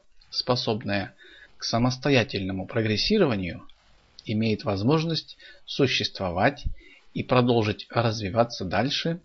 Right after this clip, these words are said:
до бесконечности. А бесконечность требует строго конкретных построений, прочных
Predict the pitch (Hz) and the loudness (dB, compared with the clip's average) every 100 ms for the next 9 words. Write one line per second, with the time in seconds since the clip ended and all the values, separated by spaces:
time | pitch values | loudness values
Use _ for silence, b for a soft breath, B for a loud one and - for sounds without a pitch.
0 | - 104 101 107 - 147 123 - 101 - | -6 -2 0 0 2 2 2 0 -4 -6
1 | - - - _ - - - - - - | -8 -12 -16 _ -18 -18 -18 -16 -12 -12
2 | - - - - 107 104 101 117 92 95 | -14 -20 -16 -4 -2 -2 -2 -2 -2 -2
3 | - 143 139 - - - 117 110 110 - | 0 0 0 -4 -10 0 2 2 0 -2
4 | - - - 110 160 175 165 127 107 113 | -10 -8 0 2 4 2 0 -2 0 0
5 | 127 123 - - 127 - 156 117 110 107 | 0 -2 -2 -4 -2 0 2 2 2 0
6 | - - B B - - 107 156 - 113 | -2 -6 B B -14 -4 0 2 0 -2
7 | - - | -6 -12